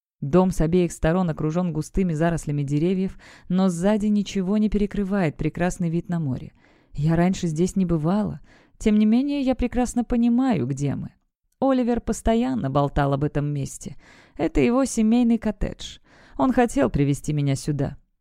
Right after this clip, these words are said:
Мы были в другом коттедже, прямо на краю национального парка Индиана Дюнс. Это была та самая ночь, о которой говорил Оливер на вечере сбора средств,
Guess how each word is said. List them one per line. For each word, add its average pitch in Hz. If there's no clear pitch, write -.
Мы 196
были 202
в 175
другом 185
коттедже, 131
прямо 160
на 151
краю 170
национального 160
парка 175
Индиана 165
Дюнс. 165
Это -
была 247
та 214
самая 202
ночь, 220
о 147
которой 151
говорил 160
Оливер 180
на 165
вечере 180
сбора 165
средств, -